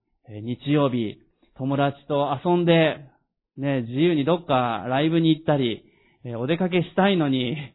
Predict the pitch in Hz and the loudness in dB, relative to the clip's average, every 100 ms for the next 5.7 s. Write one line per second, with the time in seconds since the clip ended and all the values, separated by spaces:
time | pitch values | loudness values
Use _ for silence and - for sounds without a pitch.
0 | _ - _ - 120 120 170 170 - 170 | _ -20 _ -12 -10 -6 -2 -2 2 2
1 | 170 196 180 - 180 180 147 135 156 160 | 2 -2 -4 -2 -2 -2 0 2 4 4
2 | 143 135 135 127 127 - 143 139 147 147 | 4 6 4 4 -2 0 -2 2 0 2
3 | 135 123 131 139 131 117 110 - 139 - | 0 2 2 2 0 -4 -8 -10 -16 -6
4 | 143 139 135 143 143 139 127 135 131 135 | -4 -2 -2 -4 -2 -6 -4 -6 -4 -2
5 | 117 110 131 147 123 110 | -2 -2 -2 0 0 -2